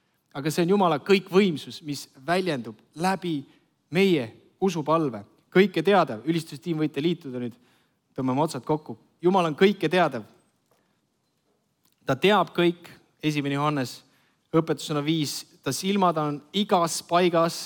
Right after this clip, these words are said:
ta teab igat aspekti oma loodu kohta, ta teab tulevikku. Peitmine Jumala eest on justkui nagu Aadam ja Eeva,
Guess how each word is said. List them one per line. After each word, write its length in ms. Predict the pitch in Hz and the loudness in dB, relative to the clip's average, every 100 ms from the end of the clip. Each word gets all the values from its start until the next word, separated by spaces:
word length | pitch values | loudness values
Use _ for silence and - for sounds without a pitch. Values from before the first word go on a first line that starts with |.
| - _ _ | -16 _ _
ta 80 | - | -6
teab 300 | 139 233 190 208 | 2 4 4 0
igat 320 | 220 180 - | 0 0 0
aspekti 680 | 208 - - 220 220 - 156 | -2 -2 2 0 0 -4 -2
oma 160 | 151 151 | 0 0
loodu 500 | 147 196 220 160 143 | 2 4 4 2 0
kohta, 420 | 180 185 - 120 - - | 0 -2 -6 -10 -10 -6
ta 100 | - | -6
teab 360 | 139 196 165 - | 2 2 2 0
tulevikku. 720 | 208 226 185 175 170 - 175 170 _ _ _ _ _ _ _ _ _ _ _ | 0 2 4 2 -2 -2 -2 -2 _ _ _ _ _ _ _ _ _ _ _
Peitmine 540 | 226 247 240 175 175 165 | 4 4 0 -4 2 4
Jumala 340 | 226 196 147 151 | 4 2 2 0
eest 320 | 151 - - | -2 -4 -6
on 140 | 170 160 | -4 0
justkui 380 | 220 220 - 160 | -2 -2 -2 0
nagu 240 | 156 156 | 0 0
Aadam 560 | 175 220 202 165 151 151 - | 2 2 2 0 -4 -4 -6
ja 160 | 151 160 | -2 2
Eeva, 460 | 202 208 156 120 | 4 4 2 -2